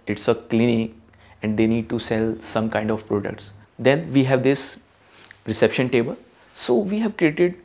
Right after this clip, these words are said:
a Satvario stone backdrop with a Medroots logo in acrylic. So you can have that impression of a complete setting of, uh, subtle colors and soft finishes.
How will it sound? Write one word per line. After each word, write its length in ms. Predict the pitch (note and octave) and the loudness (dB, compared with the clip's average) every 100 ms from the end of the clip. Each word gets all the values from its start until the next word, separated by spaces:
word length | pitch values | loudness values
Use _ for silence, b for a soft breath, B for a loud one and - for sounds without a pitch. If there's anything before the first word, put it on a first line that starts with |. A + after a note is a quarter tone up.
| _ | _
a 240 | C3+ C#3+ D#3+ - | 0 0 -2 -6
Satvario 500 | - D#3 B2 A#2+ D3 | -2 0 4 4 4
stone 360 | D3 C3 C3 - - _ | 2 0 0 -6 -18 _
backdrop 640 | A2+ A2+ G#2 - C3+ - - b b b _ | 0 2 2 2 0 0 -12 b b b _
with 180 | A#2+ B2 | 4 6
a 80 | B2+ | 6
Medroots 600 | A#2+ A2+ A#2+ C3 - - | 6 4 2 -2 -6 -8
logo 460 | A2+ A2 G#2 C3 - - | 4 4 6 2 -2 -2
in 280 | C3 G3+ - - | 0 0 -4 -4
acrylic. 440 | A2+ A#2 G2+ - - b b b - | 0 0 0 -4 -12 b b b -8
So 160 | - | 2
you 120 | B2 | 2
can 320 | C3 D3+ D#3+ D#3+ - _ | 4 0 0 -6 -14 _
have 300 | C#3 C3+ C3+ - | -2 0 -2 0
that 180 | C3+ B2+ | 2 4
impression 600 | B2 A2+ A2 A2 B2+ A#2+ | 2 4 4 4 0 0
of 240 | A#2 A2+ - B B B B | 2 2 -2 B B B B
a 100 | C#3 | -2
complete 800 | - A#2+ A2+ A#2 B2 B2+ - - - | 4 4 4 4 4 4 0 -14 -14
setting 680 | - B2 A2 A#2 A#2 A#2 | 6 6 8 6 4 2
of, 220 | A2+ G#2+ - | 2 2 4
uh, 140 | A2 | 2
subtle 400 | A2 A2 A2 A2 | 4 0 4 2
colors 600 | A2 A2 A2 A2 A2 A2 - B B B | 2 2 4 6 6 4 -2 B B B
and 120 | G#2+ | -4
soft 320 | G#2 - A2 - | -2 2 2 0
finishes. 640 | G#2+ G#2+ G#2 A#2 A2 | -4 -4 -2 0 -2